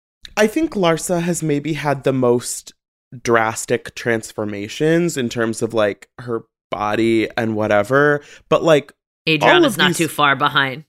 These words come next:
Speaker 1: all of these women have had work done, and I would say Adriana's face looks maybe more different than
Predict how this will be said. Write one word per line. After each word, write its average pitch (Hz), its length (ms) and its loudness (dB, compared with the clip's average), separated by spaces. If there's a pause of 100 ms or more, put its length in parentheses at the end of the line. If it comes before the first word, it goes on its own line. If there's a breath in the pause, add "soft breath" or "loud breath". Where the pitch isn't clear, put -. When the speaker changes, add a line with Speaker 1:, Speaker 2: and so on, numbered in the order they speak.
(140)
Speaker 1:
all 233 300 6
of 202 140 2
these 196 220 -2
women 175 320 4
have 151 160 0
had 147 220 2
work 151 160 0
done, 143 160 4
and 139 100 2
I 147 80 4
would 165 140 -2
say 214 200 2
Adriana's 143 560 0
face 151 420 0 (180)
looks 120 420 -4 (920)
maybe 120 340 2
more 117 300 4
different 110 380 -4
than 110 340 -6